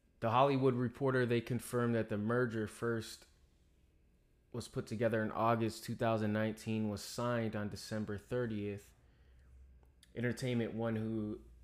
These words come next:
also produced Peppa Pig, among, among other major T V titles, they purchased Death Row in two thousand thirteen.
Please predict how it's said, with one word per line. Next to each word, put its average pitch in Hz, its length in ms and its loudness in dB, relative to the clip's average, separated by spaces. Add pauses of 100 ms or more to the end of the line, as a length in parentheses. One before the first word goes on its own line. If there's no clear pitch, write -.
(200)
also 120 300 -2
produced 110 460 -4
Peppa 113 300 -2
Pig, 107 420 2
among, 104 500 0 (140)
among 117 400 4
other 110 560 2 (100)
major 110 420 0
T 113 220 -6
V 107 140 -2
titles, 107 500 -4 (320)
they 113 140 -4
purchased 120 580 -6
Death 117 300 -2
Row 113 320 0
in 107 220 -6
two 113 180 -6
thousand 107 360 -4
thirteen. 107 600 -4